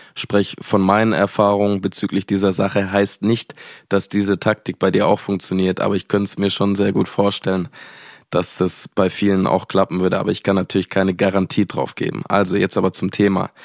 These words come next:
Ich hab schlechte Angewohnheiten meistens nicht so wegbekommen, indem ich mir gesagt hab,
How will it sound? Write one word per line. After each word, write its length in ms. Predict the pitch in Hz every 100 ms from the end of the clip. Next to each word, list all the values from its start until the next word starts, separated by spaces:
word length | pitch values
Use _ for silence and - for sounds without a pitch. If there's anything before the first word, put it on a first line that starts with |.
| - - - - - _ _
Ich 220 | 120 -
hab 100 | 127
schlechte 480 | - 120 139 - 117
Angewohnheiten 880 | 120 127 117 107 110 104 104 110 101
meistens 640 | 101 113 123 - 117 - 104
nicht 580 | 113 151 - - - -
so 380 | 95 104 104
wegbekommen, 580 | 101 104 - 98 110 110
indem 300 | 101 98 107
ich 120 | 104
mir 140 | 107 101
gesagt 460 | 101 101 110 -
hab, 200 | 117 117